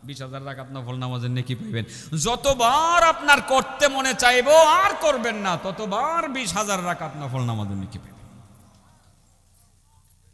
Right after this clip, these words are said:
মোটামুটি কি গীবতটা ছাইড়া দেন তো? হ্যাঁ, ইমাম সাহেব ইমামতি কোন সূরা দিয়ে করছিলেন? ওই যে ইমাম সাহেবের সমালোচনার কথা কইছিলাম, কুল হু আল্লাহ দিয়ে ইমামতি করে, মনে আছে নি?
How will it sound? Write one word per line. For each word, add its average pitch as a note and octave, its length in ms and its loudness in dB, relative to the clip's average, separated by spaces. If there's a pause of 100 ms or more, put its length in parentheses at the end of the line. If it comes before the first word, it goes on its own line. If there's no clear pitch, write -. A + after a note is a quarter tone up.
মোটামুটি D3+ 440 -12
কি C#3+ 360 -14
গীবতটা D3 340 -18
ছাইড়া D#3 240 -16
দেন D#3 240 -16
তো? A#2 160 -20 (1120)
হ্যাঁ, D3 200 -18 (540)
ইমাম E3+ 220 -18
সাহেব F3 220 -14 (440)
ইমামতি F3 380 -18
কোন F3+ 180 -18
সূরা F3+ 180 -18
দিয়ে F#3+ 160 -18
করছিলেন? D3+ 380 -18 (1500)
ওই C#3 160 -8
যে B2+ 220 -12
ইমাম E3 220 -14
সাহেবের D#3+ 240 -14
সমালোচনার E3 640 -12
কথা C#3+ 180 -12
কইছিলাম, B2+ 440 -12
কুল D3+ 140 -8
হু C#3 100 -4
আল্লাহ C3+ 220 -4
দিয়ে C3+ 160 2
ইমামতি C3 340 2
করে, A#2 180 0
মনে E3 220 2
আছে D#3 220 6
নি? C3 220 4